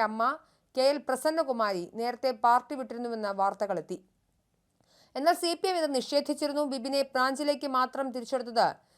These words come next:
ജില്ലാ സെക്രട്ടേറിയറ്റ് അംഗത്തിന്റെ ഇടപെടൽ മൂലമാണെന്ന് അമ്മ ആരോപിച്ചതായും വാർത്തകളെത്തി. കായംകുളത്തെ സി പി എമ്മിൽ ഏറെക്കാലമായി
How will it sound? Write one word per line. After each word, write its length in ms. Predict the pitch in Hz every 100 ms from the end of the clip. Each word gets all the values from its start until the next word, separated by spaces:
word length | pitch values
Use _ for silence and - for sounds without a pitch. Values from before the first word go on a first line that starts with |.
| _
ജില്ലാ 260 | 196 254 311 330
സെക്രട്ടേറിയറ്റ് 480 | 320 294 269 277 277
അംഗത്തിന്റെ 360 | 269 262 262 269
ഇടപെടൽ 340 | 240 233 269 254
മൂലമാണെന്ന് 520 | 247 247 240 233 233 214
അമ്മ 100 | 226 214
ആരോപിച്ചതായും 640 | 220 247 262 262 226 196 185
വാർത്തകളെത്തി. 520 | 180 190 180 165 185 - _ _ _ _
കായംകുളത്തെ 540 | 190 196 214 220 220 233
സി 120 | 220 226
പി 100 | 247
എമ്മിൽ 180 | 240 240
ഏറെക്കാലമായി 800 | 233 277 320 285 247 240 226 240